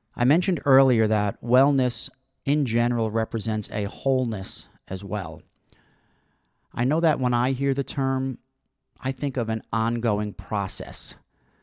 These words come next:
I don't think of just being healthy at any one time of life. To me, it represents a process.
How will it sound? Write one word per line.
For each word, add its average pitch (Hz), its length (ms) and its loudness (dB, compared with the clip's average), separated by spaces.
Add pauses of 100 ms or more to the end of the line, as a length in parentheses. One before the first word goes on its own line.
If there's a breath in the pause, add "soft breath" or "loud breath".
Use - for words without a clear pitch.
(600)
I - 140 2
don't 151 380 -2
think 127 200 -2
of 107 100 -2
just 120 260 0
being 110 240 0
healthy 117 420 0
at 101 240 -2
any 113 220 0
one 104 220 -2
time 107 300 -2
of 98 140 -6
life. 110 540 -2 (140)
To 139 120 -2
me, 147 320 0
it - 80 -4
represents 120 640 -2
a 160 60 -6
process. - 680 -4